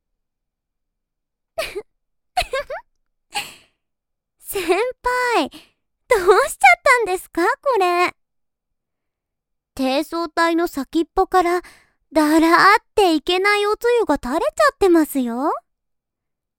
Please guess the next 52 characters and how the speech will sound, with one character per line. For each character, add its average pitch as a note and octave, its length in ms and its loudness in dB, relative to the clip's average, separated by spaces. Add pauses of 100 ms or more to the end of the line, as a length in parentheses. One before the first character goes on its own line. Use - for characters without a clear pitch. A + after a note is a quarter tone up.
(320)
も D4+ 240 -2
し - 160 -12
か D#4+ 180 -6
し - 180 -14
て、 A3+ 320 -10 (720)
私 C4 440 -8
と F#4 120 -2
話 F4 380 0
し - 40 -20
て C5 100 0
る A4+ 160 0
だ F4 100 0
け E4 140 -2
で C4+ 160 0
も D4 300 0
う C#4+ 40 -14
こ D#4+ 240 -2
ん D#4+ 80 -2
な F4 140 -2
に F#4+ 100 -4
さ A4 160 -2
せ - 0 -
ち - 60 -6
ゃ A4+ 40 -2
っ A4 60 -4
て A#4+ 60 -2
る - 20 2
ん B4 460 -2 (160)
で - 20 -18
す - 80 -20
か？ - 1700 -6
ほ F4+ 80 2
ん - 20 -10
と、 A#4+ 80 -12 (1300)
壊 G4 340 4
れ F4+ 140 4
た C#4 180 0
蛇 C4 260 -4
口 E4+ 320 0
み A#4 40 0 (120)
た D#5+ 200 2
い B4 60 -4
で G#4+ 100 0
す - 100 -2
ね。 E4+ 460 2 (1900)
大 B3+ 320 0
丈 E4 220 0
夫 C#4+ 160 -4
で A#3+ 100 -8
す G3+ 160 -14
よ、 G#3+ 280 -2
先 C4 280 -4